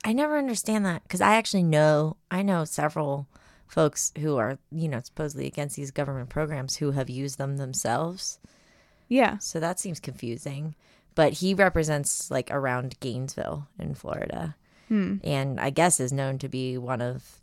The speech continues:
Speaker 1: the most extreme conservatives. And he was
Speaker 2: Hmm.
Speaker 1: walking with Roger Williams, who is the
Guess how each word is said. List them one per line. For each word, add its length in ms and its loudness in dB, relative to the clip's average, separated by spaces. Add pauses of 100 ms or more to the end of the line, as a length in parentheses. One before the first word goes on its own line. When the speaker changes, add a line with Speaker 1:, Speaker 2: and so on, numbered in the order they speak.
Speaker 1:
the 120 -2
most 540 -6 (180)
extreme 800 -6 (840)
conservatives. 680 -2
And 200 2
he 140 2
was 120 2
Speaker 2:
Hmm. 80 -2
Speaker 1:
walking 380 4
with 180 -4
Roger 420 4
Williams, 680 0 (120)
who 360 -2 (100)
is 460 -4
the 580 -4